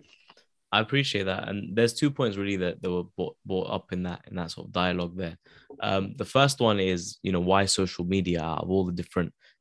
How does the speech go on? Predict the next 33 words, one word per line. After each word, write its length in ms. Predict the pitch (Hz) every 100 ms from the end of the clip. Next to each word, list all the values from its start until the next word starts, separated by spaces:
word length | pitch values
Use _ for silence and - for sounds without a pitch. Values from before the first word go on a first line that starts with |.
| -
places 480 | 92 92 - 85 80
that 100 | 78
I 80 |
could 200 | 90 -
have, 140 | 90 -
I 80 | 85
could 180 | - 92
have 120 | 85
been 140 | 87 87
posting 360 | 90 87 85
videos. 360 | 85 85 85 82
Why 180 | 90 95
did 120 | 87
I 80 | 87
choose 280 | - 85
social 240 | - 82 87
media? 380 | 90 87 82 85 _ - - -
And 100 | 98
that 140 | 123 127
really 260 | 135 123
was 140 | 104 -
stemmed 340 | - 101 95
from 120 | 98
a 40 | 90
training 400 | - 104 110 95
program 400 | 95 87 90 82
that 80 | 82
I 40 |
was 140 | 87
doing 300 | 82 95 87
while 240 | 87 110 107
at 60 |
Heathrow. 460 | 90 87 - 82